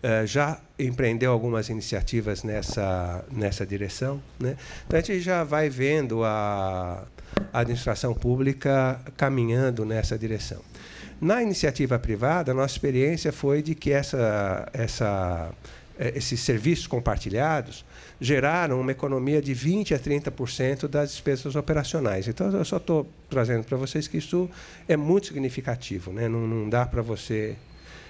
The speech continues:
desprezar, né, essa possibilidade em termos de organização do trabalho.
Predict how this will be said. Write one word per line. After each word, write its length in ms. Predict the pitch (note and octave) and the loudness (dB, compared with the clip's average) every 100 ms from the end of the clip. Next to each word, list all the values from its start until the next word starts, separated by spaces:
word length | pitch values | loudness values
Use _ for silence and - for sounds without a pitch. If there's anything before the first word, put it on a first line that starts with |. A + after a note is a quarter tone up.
| - | -8
desprezar, 840 | A2+ - - B2+ G2 B2+ B2+ - - | -2 0 4 4 2 2 2 0 -4
né, 240 | A#2 A#2+ B2 | 0 0 0
essa 520 | A#2 - A#2+ A2 G2+ - - - | -2 0 0 0 0 -6 -20 -2
possibilidade 600 | - A#2 B2 A#2+ A#2 A#2+ A#2 | 0 0 0 -2 2 0 0
em 40 | |
termos 300 | A#2+ A#2 A2+ | -2 -2 0
de 80 | C3 | 2
organização 640 | B2+ B2 A#2+ B2 - A#2+ | 2 2 0 -2 -2 0
do 100 | A#2+ | 0
trabalho. 500 | B2 C3 A#2 F#2 F2+ | -2 -4 -2 -4 -8